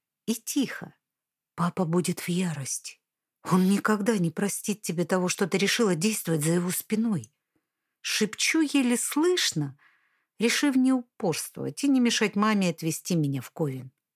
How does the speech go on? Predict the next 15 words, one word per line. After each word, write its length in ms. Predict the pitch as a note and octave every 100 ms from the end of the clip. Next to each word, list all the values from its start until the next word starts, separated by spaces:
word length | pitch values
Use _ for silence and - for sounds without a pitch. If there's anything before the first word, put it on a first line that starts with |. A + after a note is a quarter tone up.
| _
Только 400 | B3 D#4+ F4 E4
вот 220 | D#4 D#4+
лишаться 720 | D4 C#4 - C#4 C4 - F#3+ F3
силы 580 | - - E4+ F4+ F#3+
я 340 | D3 C#3 F#3 D4
не 120 | C4+
намерена. 800 | G3 D#3+ D3+ A#3 C4+ E3 C3 B2+ _ _ _ _ _ _ -
Я 360 | C3+ F3+ A#3
хочу 480 | A3 G3+ G3 - G#3
занять 520 | F3+ F3+ F#3 F#3+ F3+
место, 540 | F#3 A#3 A#3+ - D3 - _ _ _ _ _ _
по 100 | E3+
праву 440 | - F#3+ G#3 F#3+
мне 280 | F#3 F3+ F#3
принадлежащее, 1200 | - F3 E3+ D#3 E3+ E3 G3+ - - - - D3+